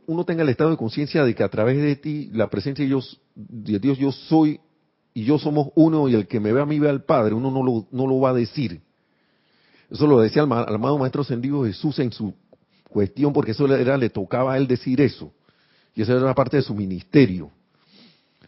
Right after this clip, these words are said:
Quizás en esa ocasión había que decirle a la gente eso. Y, pero acá que tú vengas a la, sin el debido estado de conciencia a alardear,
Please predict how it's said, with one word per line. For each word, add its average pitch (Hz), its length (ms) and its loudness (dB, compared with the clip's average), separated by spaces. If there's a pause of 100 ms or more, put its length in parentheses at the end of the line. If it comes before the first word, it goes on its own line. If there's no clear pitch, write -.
(220)
Quizás 135 320 2
en 143 100 0
esa 147 220 2
ocasión 135 600 2 (240)
había 120 260 2
que 143 100 2
decirle 120 260 0
a 139 60 4
la 101 120 0
gente 131 460 0
eso. 87 260 -6 (1400)
Y, 113 420 -2 (2250)
pero 123 320 6
acá 120 320 0
que 175 140 0
tú 160 100 -2
vengas 180 320 0
a 120 140 2
la, 107 260 -2 (220)
sin 123 160 -2
el 110 260 2
debido 135 220 4
estado - 180 -2
de - 100 4
conciencia 147 540 -6
a 123 40 -2
alardear, 107 840 -2